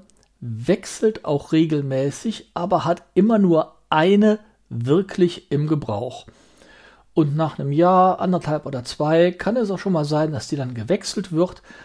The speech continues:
und dann kommt eine andere Uhr, die sehr lange im Gebrauch ist. Sie hat keine Uhrensammlung, sie hat keinen großen Bestand, aber sie hat Freude an Uhren und wechselt regelmäßig, aber mit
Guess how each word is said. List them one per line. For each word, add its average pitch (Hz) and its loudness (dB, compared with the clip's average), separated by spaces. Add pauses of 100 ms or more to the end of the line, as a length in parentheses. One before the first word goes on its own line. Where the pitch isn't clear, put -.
(280)
und 190 -2
dann 185 0
kommt - -2
eine 180 -2
andere 190 2
Uhr, 170 4 (240)
die 156 -6 (100)
sehr 139 2
lange 160 2
im 156 -4
Gebrauch 120 -4
ist. - -16
Sie 127 -10
hat - -6
keine 165 -4
Uhrensammlung, 160 0
sie - -2
hat 143 -8
keinen 143 -6
großen 131 -4
Bestand, 196 -2 (580)
aber 175 2
sie 143 -2
hat 117 -10
Freude - 0
an 190 -4
Uhren 175 2 (540)
und 147 -4
wechselt 180 -2 (140)
regelmäßig, 170 0 (680)
aber 151 0
mit 123 -8